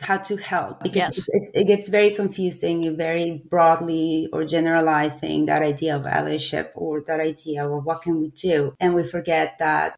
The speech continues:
Speaker 1: that feeling of alienation comes from microaggressions, which are very subtle and you internalize them.
Speaker 2: Mm-hmm.
Speaker 1: So one of the first initiatives from our group was to have a little workshop for faculty in our department talk about what microaggressions look like, spe-, more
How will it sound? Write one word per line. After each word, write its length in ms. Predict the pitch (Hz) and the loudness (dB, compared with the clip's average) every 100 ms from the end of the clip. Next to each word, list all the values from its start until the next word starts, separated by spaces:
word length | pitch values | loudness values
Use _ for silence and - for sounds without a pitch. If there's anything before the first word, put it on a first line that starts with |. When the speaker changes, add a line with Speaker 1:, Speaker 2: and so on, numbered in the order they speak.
| - | 0
Speaker 1:
that 160 | 185 185 | 0 2
feeling 280 | 196 185 | 2 2
of 180 | 165 156 - | 0 -2 -4
alienation 760 | 180 170 170 160 - - 160 151 | -2 0 2 2 2 0 -2 0
comes 240 | 156 139 | -2 -4
from 140 | 156 151 | 0 2
microaggressions, 840 | 165 160 156 160 143 165 156 - | 2 0 -4 -2 -2 -2 -2 -4
which 160 | - - | -10 -4
are 400 | 156 156 147 147 - | 0 0 0 -6 -4
very 240 | 165 165 | -2 -2
subtle 540 | - 214 359 - - - | 0 2 2 0 -8 -6
and 260 | 175 165 | -4 -2
you 140 | 170 170 | -2 -2
internalize 580 | 180 185 165 - 175 196 | 0 0 0 -2 -6 -8
them. 200 | - - | -6 -6
Speaker 2:
Mm-hmm. 120 | - - | -8 -4
Speaker 1:
So 60 | 185 | 0
one 160 | 175 | 4
of 100 | 175 | 4
the 60 | 165 | 4
first 420 | - 165 160 - | 0 0 0 -2
initiatives 420 | 165 156 160 151 | -2 -2 -2 -4
from 140 | - 156 | -2 0
our 100 | 160 | 2
group 220 | 190 202 | 0 -2
was 300 | 156 151 - | -4 -6 -8
to 320 | 160 156 147 | -4 -4 -4
have 480 | 139 165 147 147 143 | -4 -2 0 0 -2
a 240 | - 147 147 | -2 0 2
little 240 | 160 147 | 0 0
workshop 400 | 151 147 165 - | -2 -4 -6 -6
for 100 | 156 | -10
faculty 760 | - 147 - 170 - 180 180 180 | -4 -4 -4 -10 -6 -2 2 4
in 40 | |
our 100 | 175 | 4
department 560 | 180 - 170 165 160 165 - - - - | 2 -4 -2 0 0 -2 -10 -20 -20 -8
talk 160 | 160 | -8
about 240 | 165 156 147 | -2 -2 0
what 100 | 156 | 2
microaggressions 760 | 190 226 208 170 - 160 156 | 2 2 0 -2 -2 -2 -2
look 160 | 160 151 | -6 -6
like, 320 | 147 151 156 - - - - | -2 -2 -2 -12 -20 -20 -18
spe-, 300 | - 175 - | -4 -2 2
more 160 | 180 | 0